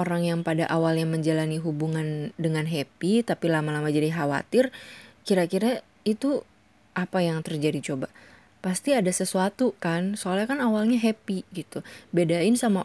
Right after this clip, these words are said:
orang yang dari awal sampai bertahun-tahun tetap konsisten happy-nya gitu, dan bedain lagi sama orang yang sejak awal, eh, menjalin hubungan itu emang udah cemburuan, udah penuh kekhawatiran. Pasti kan tiga, tiga ini tuh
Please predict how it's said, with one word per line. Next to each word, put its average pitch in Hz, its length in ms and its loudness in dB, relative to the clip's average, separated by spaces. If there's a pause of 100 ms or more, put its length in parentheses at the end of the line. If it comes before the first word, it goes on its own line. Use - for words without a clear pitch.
orang 196 320 2
yang 185 160 2
dari 165 320 2
awal 185 320 2
sampai 180 320 0
bertahun-tahun 170 800 0 (480)
tetap 196 320 -4
konsisten 220 560 2
happy-nya 208 560 4
gitu, 175 240 2
dan 170 240 2
bedain 165 320 2
lagi 175 240 2
sama 196 240 2
orang 202 320 2
yang 220 80 4
sejak 185 320 0
awal, 175 320 0 (480)
eh, 165 480 2 (240)
menjalin 170 400 4
hubungan 165 320 2
itu 160 240 0
emang 214 240 2
udah 165 160 0
cemburuan, 170 560 0
udah 170 240 -2
penuh 160 240 -6
kekhawatiran. 175 800 -2
Pasti 190 160 -2
kan 277 320 -2
tiga, 180 240 4 (640)
tiga 170 240 4
ini 202 240 6
tuh 285 240 0